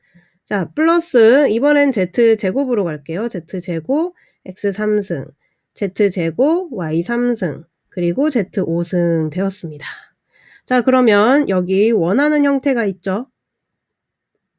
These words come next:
여기 있습니다. 그래서 우리가 이거를 구하려면, 자, 이 X 제곱, Y 제곱, Z 제곱을 더한 값에다가,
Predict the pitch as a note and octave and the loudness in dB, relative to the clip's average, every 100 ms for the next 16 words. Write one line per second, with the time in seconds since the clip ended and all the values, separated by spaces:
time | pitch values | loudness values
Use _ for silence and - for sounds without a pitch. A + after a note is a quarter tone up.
0 | _ - B3 A3+ F#3 F3+ D#3 D#3 D#3+ D#3+ | _ -6 -4 -4 -6 -6 -8 -6 -8 -10
1 | _ _ _ _ - - A#3 G#3 F#3 A3 | _ _ _ _ -6 0 0 0 0 0
2 | F#3 D#3 F3 G3 G3+ G3 - G#3 C4+ C#4 | 0 -2 -2 -2 -2 -2 -2 0 2 2
3 | C4+ F#3+ F#3+ F#3 D#3 F#3+ B3+ F#3+ C#3 D#3+ | 2 0 0 0 -2 0 0 0 -4 -10
4 | _ _ _ - G#3 F#3 D3 C#3 - C#4+ | _ _ _ -8 -2 -2 -2 -6 0 2
5 | C#4+ C#4+ C4+ - _ _ _ _ - A#3 | 2 2 -2 -8 _ _ _ _ -6 -6
6 | - D4 C#4 - A3+ A3+ C#4+ D#4 D#4+ _ | -4 -6 -6 -2 -2 0 0 0 -2 _
7 | _ _ _ G#3 A#3 B3+ A#3+ A3 A#3 C4+ | _ _ _ 0 0 2 2 0 2 0
8 | C4+ G#3 - A#3+ A#3 F#3+ F#3+ A#3 A3+ C#4 | 0 -6 -4 -4 -2 -2 2 2 4 2
9 | D#4 D#4+ - _ _ _ _ - G3+ A3+ | 2 0 -4 _ _ _ _ -8 -2 0
10 | A#3+ G#3+ F#3+ F#3 E3 D#3 G3 B3 F3+ | 0 0 -4 -6 -6 -4 -2 -2 -4